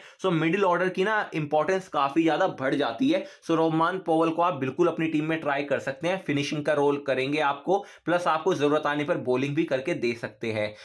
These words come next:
यहाँ पर अक्षर पटेल है जो इंपॉर्टेंट रहेंगे, बैटिंग बॉलिंग दोनों से कॉन्ट्रीब्यूशन दे सकते हैं।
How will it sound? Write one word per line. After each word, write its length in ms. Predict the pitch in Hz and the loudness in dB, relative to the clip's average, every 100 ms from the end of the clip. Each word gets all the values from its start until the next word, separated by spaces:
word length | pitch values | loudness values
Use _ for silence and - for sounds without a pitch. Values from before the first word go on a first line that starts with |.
| - | -6
यहाँ 120 | 147 | -4
पर 140 | 156 180 | -2 -2
अक्षर 320 | 160 160 208 | -2 -2 -4
पटेल 380 | 190 190 196 196 | -2 0 2 2
है 140 | 196 202 | 2 0
जो 140 | 175 | 0
इंपॉर्टेंट 580 | 139 131 143 143 156 143 | -2 0 0 2 -2 -2
रहेंगे, 400 | 139 151 165 180 | -2 0 0 0
बैटिंग 360 | 143 131 147 139 | 0 -2 -2 0
बॉलिंग 260 | 131 143 | 0 2
दोनों 220 | 131 127 | 0 -2
से 120 | 127 - | -2 -2
कॉन्ट्रीब्यूशन 640 | 127 113 123 123 131 117 | -4 -4 -6 -4 -6 -2
दे 140 | 131 | -2
सकते 260 | 143 151 160 | -2 -4 -4
हैं। 260 | 156 165 | 0 -2